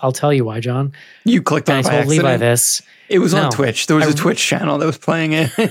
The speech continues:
Speaker 2: <laughs>
Speaker 1: I really, uh, I really appreciated his approach.
Speaker 2: <laughs>
Speaker 1: A, he's in the community, so I know who he is.
Speaker 2: Mm-hmm.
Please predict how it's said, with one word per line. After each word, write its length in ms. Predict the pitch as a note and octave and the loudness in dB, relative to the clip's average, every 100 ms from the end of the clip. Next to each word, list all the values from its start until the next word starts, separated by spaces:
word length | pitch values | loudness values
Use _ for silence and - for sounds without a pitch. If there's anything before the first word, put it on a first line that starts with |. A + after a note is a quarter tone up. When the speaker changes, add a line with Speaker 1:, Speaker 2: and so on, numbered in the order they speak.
| A#3+ G#3+ - | 2 0 0
Speaker 2:
<laughs> 40 | E3+ | 0
Speaker 1:
I 100 | F3 | 0
really, 560 | E3+ E3+ G3 G#3 G#3+ | 2 2 4 4 4
uh, 100 | G3+ F3 | 2 0
I 120 | F#3 F3 | 0 0
really 440 | F3 F#3 F#3+ F#3 | 2 4 4 4
appreciated 600 | F3+ - E3+ - E3 C#3 | 2 2 0 2 2 2
his 100 | C#3 | 0
approach. 580 | B2+ C#3 B2 C#3 C3+ B2 | -2 -2 -2 -2 -4 -4
Speaker 2:
<laughs> 40 | B2+ | 0
Speaker 1:
A, 280 | G3+ A3 G3 | 2 4 4
he's 200 | F3+ E3+ | 4 4
in 40 | |
the 80 | E3 | 2
community, 520 | - C#3 C3+ A#2+ A2+ | 2 2 4 2 0
so 160 | G#2+ B2 | 0 0
I 60 | |
know 180 | A2+ B2 | 2 0
who 100 | A#2+ | 0
he 160 | A#2+ A#2 | -2 -4
is. 440 | C3 G#2 G#2 | -4 -2 -2
Speaker 2:
Mm-hmm. 80 | G#2+ | -4